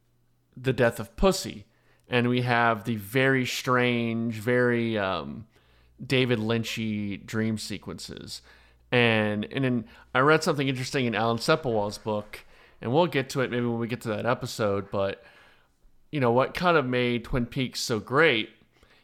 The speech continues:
is it not just be, that it had dream sequences, it's that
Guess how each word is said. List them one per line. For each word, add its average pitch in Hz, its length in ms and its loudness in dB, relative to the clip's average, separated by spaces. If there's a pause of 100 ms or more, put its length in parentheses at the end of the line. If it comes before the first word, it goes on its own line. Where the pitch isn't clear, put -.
(120)
is 135 180 -2
it 135 240 -4
not 147 260 0
just 156 300 0
be, 147 100 -8 (300)
that 123 200 4
it 123 140 -2
had 123 380 0
dream 147 320 -2
sequences, 101 920 -6 (420)
it's 135 240 -2
that 123 420 0